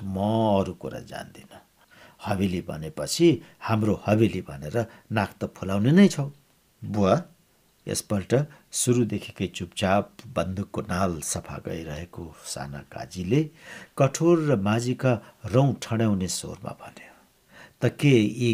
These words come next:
गाउँका चुत्था निचहरूले मानेनन् भने हाम्रो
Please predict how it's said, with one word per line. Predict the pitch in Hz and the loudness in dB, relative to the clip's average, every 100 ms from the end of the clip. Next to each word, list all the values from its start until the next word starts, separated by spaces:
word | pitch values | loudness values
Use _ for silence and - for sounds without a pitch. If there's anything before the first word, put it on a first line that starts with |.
| 101 | 0
गाउँका | 104 113 113 - - - | 0 2 2 -4 -6 -6
चुत्था | 123 107 - 101 92 | -4 -2 2 0 2
निचहरूले | 110 123 - 98 98 92 | 0 0 -2 -6 -4 -6
मानेनन् | 82 90 101 117 117 95 | -4 0 0 0 0 -2
भने | 85 80 - 151 151 - - - | -4 -10 -2 -2 -4 -18 -20 -6
हाम्रो | 104 107 | -2 0